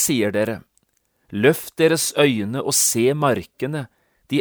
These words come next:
er alt hvite til høst. Den som høster, får lønn, og han samler inn grøde til evig liv, for at både den som sår og den som høster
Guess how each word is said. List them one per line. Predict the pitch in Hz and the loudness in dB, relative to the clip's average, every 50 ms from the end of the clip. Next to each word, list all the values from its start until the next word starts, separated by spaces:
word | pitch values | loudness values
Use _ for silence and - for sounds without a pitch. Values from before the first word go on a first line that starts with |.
| - - | 0 2
er | 120 123 143 170 190 - | 2 4 4 4 2 2
alt | - 120 131 131 135 - 135 | 2 2 2 2 0 -2 -6
hvite | 120 120 101 92 - - 107 - | -6 -4 -4 -6 -6 -8 -6 -6
til | - 104 104 | -6 -6 -6
høst. | 101 101 113 - - - - _ - - - _ _ _ _ _ _ _ _ _ _ _ _ _ _ _ _ _ _ _ _ _ | -6 -6 -8 -8 -8 -10 -10 _ -20 -20 -20 _ _ _ _ _ _ _ _ _ _ _ _ _ _ _ _ _ _ _ _ _
Den | - 127 143 | 0 0 0
som | 143 - 180 170 170 | 2 0 0 0 2
høster, | 160 165 - - - - - - - - 160 170 175 - _ _ | 2 2 2 2 0 -2 -4 -6 -6 -4 -4 -4 -4 -6 _ _
får | - - - 160 156 135 | -16 -4 -2 0 0 2
lønn, | 123 131 151 165 160 131 92 90 101 117 _ _ _ _ _ _ _ _ _ _ - | 2 2 0 0 -4 -8 -12 -14 -18 -20 _ _ _ _ _ _ _ _ _ _ -8
og | - 107 | -4 -2
han | 123 139 143 | 0 2 4
samler | - - - 180 165 147 123 110 110 127 156 160 - | 4 6 6 6 6 6 4 0 0 2 2 0 0
inn | - 120 127 143 156 151 | -2 -4 -4 -4 -6 -4
grøde | 123 143 151 151 143 120 101 95 92 117 131 | -2 0 2 2 2 2 0 0 -2 -6 -6
til | - - 147 143 135 | -4 -4 -4 -4 -4
evig | - - 139 117 101 92 92 107 143 147 | -2 0 0 2 2 0 -2 -2 -2 -2
liv, | 143 123 127 156 170 135 92 - - _ _ _ _ _ _ _ | -2 -2 -2 -4 -4 -6 -10 -14 -20 _ _ _ _ _ _ _
for | - - 120 127 | -4 0 0 0
at | 139 - | 0 0
både | - 143 123 113 120 143 | 0 0 2 2 2 2
den | 123 117 110 110 | 2 2 2 0
som | 113 - - 113 | -2 -6 -6 -6
sår | 113 - - - 139 139 151 175 196 220 220 - _ _ _ _ _ _ _ - | -6 -6 -4 -2 -2 0 0 0 -2 -2 -6 -10 _ _ _ _ _ _ _ -2
og | 196 196 156 | 2 2 4
den | 135 127 123 | 2 2 0
som | - - 160 151 143 | -2 -4 -4 -2 0
høster | 139 120 107 - - - - - 139 139 135 | 0 -2 -2 -2 -6 -8 -4 -2 -2 -2 -4